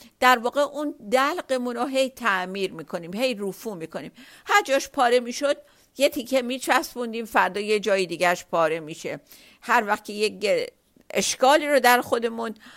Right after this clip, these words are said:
اه، می‌خواستیم تعمیر کنیم، خدا می‌خواست از ما بکنه، ما رو رها کنه، ما زودی می‌آوردیم یه چیز دیگه می‌چسبوندیم جاشو، ظاهر اونو پر می‌کردیم و تعمیرش می‌کردیم.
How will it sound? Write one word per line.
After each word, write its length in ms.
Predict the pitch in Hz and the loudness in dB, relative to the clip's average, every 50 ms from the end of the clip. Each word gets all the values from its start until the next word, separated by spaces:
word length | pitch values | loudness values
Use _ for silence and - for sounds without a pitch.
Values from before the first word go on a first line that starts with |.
| - - - - - | -20 -20 -18 -8 -6
اه، 80 | - 196 | -4 -2
می‌خواستیم 560 | 202 214 - 247 233 226 - - 233 226 214 | -2 0 2 2 2 2 0 -4 -6 -8 -6
تعمیر 520 | 196 240 240 208 196 202 202 208 214 208 | -4 -2 0 0 0 0 -2 -2 -2 -2
کنیم، 360 | 190 - - 220 208 202 196 190 | -2 -4 -8 -8 -6 -8 -10 -10
خدا 440 | - - 214 190 202 214 220 220 214 - _ _ _ _ - | -8 -8 -4 -2 0 2 2 0 -2 -6 _ _ _ _ -12
می‌خواست 380 | - 202 190 233 226 220 - - | -8 -4 0 0 0 0 0 -2
از 200 | - 196 170 202 | -4 -4 -2 -2
ما 140 | 214 220 233 | 0 0 0
بکنه، 540 | 226 - 233 233 226 226 - 208 196 190 | 0 2 2 2 2 0 -2 -4 -4 -4
ما 140 | 190 190 214 | -2 0 0
رو 200 | 226 240 233 196 | 0 0 2 2
رها 260 | 185 208 226 247 254 | 0 0 2 0 -2
کنه، 280 | 254 254 - 233 220 214 | -2 -2 -6 -6 -6 -6
ما 160 | 214 220 240 | -6 -4 -4
زودی 280 | 233 233 247 226 220 233 | -4 -6 -6 -8 -8 -8
می‌آوردیم 560 | 226 226 226 214 202 214 214 190 214 214 214 | -6 -4 -4 -4 -4 -4 -6 -6 -8 -10 -6
یه 160 | 220 269 392 | -4 -4 -4
چیز 220 | - - 254 208 226 | -4 -6 -8 -8 -8
دیگه 280 | 208 185 180 190 202 | -8 -8 -6 -6 -4
می‌چسبوندیم 1000 | 208 208 208 202 - 226 196 196 - - - - 202 196 196 180 185 196 185 175 | -4 -6 -10 -6 -2 -2 -2 -2 -2 -8 -14 -12 -12 -12 -10 -8 -8 -8 -8 -6
جاشو، 600 | 170 - 196 208 220 220 214 - 185 220 220 202 - - - - - - - - _ _ - | -2 0 2 2 2 0 -4 -8 -8 -8 -8 -8 -10 -14 -20 -20 -20 -20 -20 -20 _ _ -14
ظاهر 540 | 185 165 202 220 220 214 254 254 254 277 294 | -4 2 4 6 6 6 4 2 0 -2 -2
اونو 320 | 294 269 254 254 240 247 240 | -2 -2 -2 -2 -2 -4 -6
پر 380 | 247 - - - 254 240 220 | -8 -4 0 0 2 2 0
می‌کردیم 680 | 190 185 180 170 - 208 185 180 175 165 190 196 196 | -2 -6 -10 -10 -4 -2 -2 -2 -2 -4 -8 -10 -8
و 140 | 196 190 185 - _ _ _ _ _ _ _ | -6 -8 -8 -10 _ _ _ _ _ _ _
تعمیرش 800 | - 220 - - 190 190 190 196 208 208 185 170 151 156 - - | -8 -4 -2 -2 -2 -2 -4 -4 -4 -4 -4 -6 -6 -8 -12 -14
می‌کردیم. 580 | - 156 151 - - 135 135 139 131 - - | -14 -14 -10 -6 -4 -4 -4 -4 -6 -10 -20